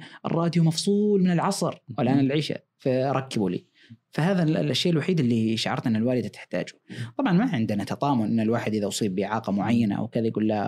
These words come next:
Speaker 2: صح.
Speaker 1: ويندب حظه وكذا،
Speaker 2: مم.
Speaker 1: هذا ما
Speaker 2: أكيد.
Speaker 1: كان، ما كان موجود أبدا.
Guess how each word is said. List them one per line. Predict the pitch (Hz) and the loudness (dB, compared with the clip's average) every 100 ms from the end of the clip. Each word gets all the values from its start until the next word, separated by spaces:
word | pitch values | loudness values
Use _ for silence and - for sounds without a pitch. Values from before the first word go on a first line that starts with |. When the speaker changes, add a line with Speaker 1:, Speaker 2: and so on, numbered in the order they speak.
| 117 | -2
Speaker 2:
صح. | 123 123 | 0 2
Speaker 1:
ويندب | 117 110 | 2 0
حظه | - 120 120 | -2 -4 -4
وكذا، | 101 - 98 | -6 -4 -2
Speaker 2:
مم. | 180 | 0
Speaker 1:
هذا | 247 | 0
ما | 101 | 0
Speaker 2:
أكيد. | - | -2
Speaker 1:
كان، | - 107 120 | -2 0 0
ما | |
كان | 127 104 | 0 0
موجود | 92 - - | -2 -4 -8
أبدا. | - | -12